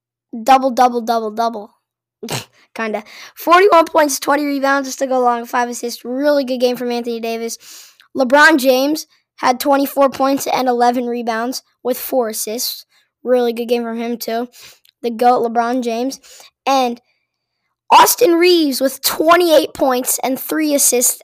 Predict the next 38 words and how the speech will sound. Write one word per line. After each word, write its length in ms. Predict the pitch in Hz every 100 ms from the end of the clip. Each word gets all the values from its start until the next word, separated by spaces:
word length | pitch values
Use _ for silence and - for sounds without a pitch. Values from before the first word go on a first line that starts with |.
| -
and 240 | 277 285
two 180 | - 262
rebounds. 600 | 254 247 226 214 226 - _ _ _ _ _ _ 277
Austin 320 | 330 311 285
Reaves 260 | 285 285
had 140 | 277 240
a 100 | 240
really 300 | 254 247 233
good 160 | 240
game, 240 | 226 226 220
too. 260 | 240 220 - - _ _ _ _ _ _ - -
Uh, 60 | 269
the 120 | 277
Lakers 460 | 294 440 571 311
just, 260 | 262 269 - _ _ _ _ _ _ -
it 40 |
was 120 | 320
a 80 | 302
really 360 | 269 320 427 -
close 260 | 339 330 262
game 200 | 285 285
throughout, 420 | 269 262 240 -
again, 220 | 254 269 247
like, 200 | 233 - _ _ -
all 180 | 247 262
three 240 | - 262
quarters. 380 | - 269 269 240
And 100 | 240
then 120 | 240
the 60 | 233
fourth 300 | 247 262 -
quarter, 220 | 269 254
the 100 | 226
Lakers 320 | 240 269 285
just 160 | 247 -
kinda 220 | 240 226
pulled 200 | 233 247
away. 200 | 240